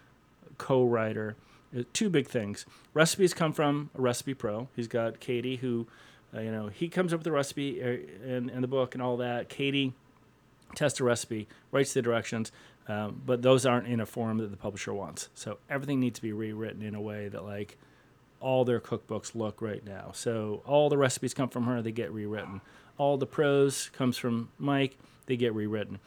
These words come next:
So, uh, every recipe has a header, every chapter has an introduction, every book has a big introduction. Those are all things that kind of, um, what, what we do.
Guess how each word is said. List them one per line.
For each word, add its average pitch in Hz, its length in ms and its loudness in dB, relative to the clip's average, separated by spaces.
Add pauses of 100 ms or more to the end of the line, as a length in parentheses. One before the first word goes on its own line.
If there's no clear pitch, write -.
(140)
So, 110 300 2
uh, 123 240 -2
every 139 220 4
recipe 131 260 4
has 117 120 2
a 123 40 0
header, 123 340 2 (320)
every 120 140 -2
chapter 123 360 0
has 117 180 -2
an 117 60 0
introduction, 117 520 -2 (340)
every 113 140 -2
book 110 240 2
has 104 180 0
a 101 60 -2
big 98 160 -2
introduction. 95 580 -10
Those 123 200 2
are 135 40 2
all 113 120 0
things 107 260 -6
that 107 120 -8
kind 107 180 -6
of, 101 160 -8 (360)
um, 101 280 -8 (520)
what, 110 320 -2
what 110 180 -2
we 107 180 -4
do. 101 260 -4